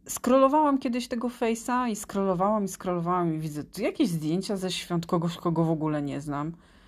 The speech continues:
Tutaj jakiś wyjazd gdzieś tam kogoś, kogo też w ogóle nie znam. Tutaj prośba o zbiórkę. Tutaj zaproszenie do jakichś grup, w których nie chcę być.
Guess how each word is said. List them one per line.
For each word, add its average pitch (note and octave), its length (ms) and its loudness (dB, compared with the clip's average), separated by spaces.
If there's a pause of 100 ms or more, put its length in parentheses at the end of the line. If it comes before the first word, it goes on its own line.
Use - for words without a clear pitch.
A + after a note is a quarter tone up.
(320)
Tutaj B3 320 4
jakiś G3+ 360 0
wyjazd F3 540 2
gdzieś F3 380 0
tam F3+ 220 0
kogoś, G#3 380 -2
kogo F#3 280 -4
też F#3 200 0
w E3+ 60 0
ogóle D3 320 -2
nie C3+ 180 -4
znam. C#3 340 -6 (1080)
Tutaj B3 300 4
prośba G#3+ 540 2
o F#3+ 80 4
zbiórkę. D#3+ 680 0 (640)
Tutaj B3 240 4
zaproszenie A#3+ 540 4
do G#3+ 60 2
jakichś G3+ 300 -2
grup, G3+ 300 -2
w - 100 -14
których F#3 340 -4
nie F3+ 160 0
chcę F3 220 -2
być. C#3 480 -6